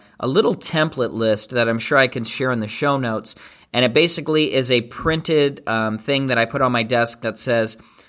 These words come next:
"What are ten things I'm grateful for?" and what are ten intentions I have for the day. So I will write down those ten gratitudes and ten intentions,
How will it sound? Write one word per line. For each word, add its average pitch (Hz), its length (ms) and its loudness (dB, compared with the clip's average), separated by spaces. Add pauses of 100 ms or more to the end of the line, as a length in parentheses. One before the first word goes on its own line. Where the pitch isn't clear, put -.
(120)
"What 139 280 4
are 131 120 4
ten 139 320 -4
things 139 240 -4
I'm 123 120 -2
grateful 117 400 -2
for?" 170 460 0 (280)
and 120 340 2
what 131 260 2
are 123 220 4
ten 127 320 -4
intentions 113 720 -6
I 95 80 -4
have 92 240 -6
for 92 100 -12
the 85 100 -12
day. 57 240 -14 (440)
So 143 240 6
I 131 200 4
will 123 180 2
write 131 300 4
down 135 240 2
those 123 160 -4
ten 135 260 -4
gratitudes 123 680 0
and 107 280 -8
ten 127 240 0
intentions, 127 680 -6